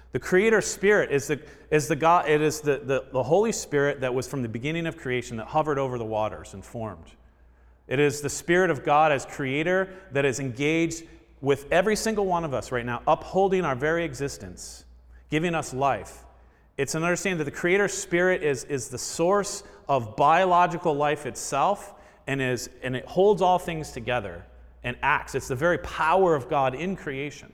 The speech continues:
right? We had a whole sermon on this. That's the Creator Spirit. But this Creator Spirit is, it's an invisible work. It's an impersonal work. It's not one I can access. It's only one that I can be told about.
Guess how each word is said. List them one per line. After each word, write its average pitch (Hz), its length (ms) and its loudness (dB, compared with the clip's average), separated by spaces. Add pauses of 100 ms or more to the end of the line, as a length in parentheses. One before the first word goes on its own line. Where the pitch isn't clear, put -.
right? 120 200 -14 (920)
We 123 80 0
had 135 80 6
a 131 60 4
whole 160 100 4
sermon 151 360 -2
on 95 140 -8
this. - 360 -16 (920)
That's 131 180 -8
the 147 60 -2
Creator 160 340 0
Spirit. 120 200 -4
But 139 120 -2
this 202 180 0
Creator 277 300 0
Spirit 120 260 -2
is, 107 140 -10 (280)
it's - 140 -4
an 123 100 -4
invisible 151 500 -2
work. 196 600 -4
It's 123 140 -8
an 113 80 -6
impersonal 185 640 -2
work. 202 520 -2 (720)
It's 120 140 -6
not 151 360 0
one 160 220 2
I 165 80 6
can 151 140 -4
access. 175 540 2
It's 139 140 -6
only 156 180 -2
one 151 200 -2
that 147 80 0
I 135 80 2
can 131 120 -6
be 113 60 -6
told 160 280 0
about. 170 600 0